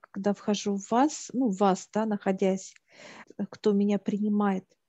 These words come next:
Вот что ещё понимание, какое интересное он говорит, Олег. Тот человек, который хочет, чтобы был отец, он, э, идёт к отцу и говорит: «Отец, я», ну, как отдаёт себя,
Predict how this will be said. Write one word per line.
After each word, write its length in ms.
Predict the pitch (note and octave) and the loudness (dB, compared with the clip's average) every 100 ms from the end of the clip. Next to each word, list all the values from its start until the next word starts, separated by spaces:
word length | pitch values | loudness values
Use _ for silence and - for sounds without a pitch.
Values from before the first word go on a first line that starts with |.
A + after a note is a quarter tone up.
| _ _ _ _ | _ _ _ _
Вот 220 | F#3+ G3 - | -4 -2 -4
что 200 | - F#3+ | -2 -2
ещё 260 | - G3+ | -2 -8
понимание, 500 | - G3 G3+ G3+ G3 | -4 -2 0 0 -2
какое 280 | - - G#3 | -6 -10 -8
интересное 500 | G3+ G3 G3+ - G#3 | -6 -4 -6 -6 -10
он 80 | G3+ | -8
говорит, 460 | G#3 G#3 G#3+ - - | -8 -8 -8 -10 -10
Олег. 300 | - - - _ _ _ _ _ _ _ _ | -8 -10 -12 _ _ _ _ _ _ _ _
Тот 180 | A#3 A3+ | -4 -2
человек, 480 | - A3+ A3 A3 G#3 | 0 2 4 2 0
который 320 | G3 G#3 G#3 | -4 -2 -2
хочет, 500 | - G#3+ G#3+ G3 - - - | -2 -4 -2 -4 -6 -16 -18
чтобы 280 | - G#3 G3+ | -10 -8 -2
был 200 | G#3+ G3+ - | 0 0 -2
отец, 600 | G3 - D4 D4+ - _ _ _ - - _ | -4 -2 -2 -2 -14 _ _ _ -20 -20 _
он, 220 | - G#3 - - | -2 0 0 -2
э, 300 | G#3+ G#3+ A3 | 0 0 2
идёт 260 | G3+ G#3+ - | 4 4 4
к 80 | |
отцу 300 | G#3+ - - A#3+ | 0 0 -2 -2
и 20 | |
говорит: 440 | F#3+ G3 G3 G3 | 0 0 0 -2
«Отец, 460 | G#3 - G3+ - - | -6 -2 -4 -4 -4
я», 380 | G#3 G3+ G3 G3+ | 0 2 0 -2
ну, 80 | C#4 | -2
как 220 | A3+ G#3+ | 0 2
отдаёт 420 | G3 G#3 A3 G3 - | 2 4 4 4 0
себя, 320 | - G#3 | -8 -6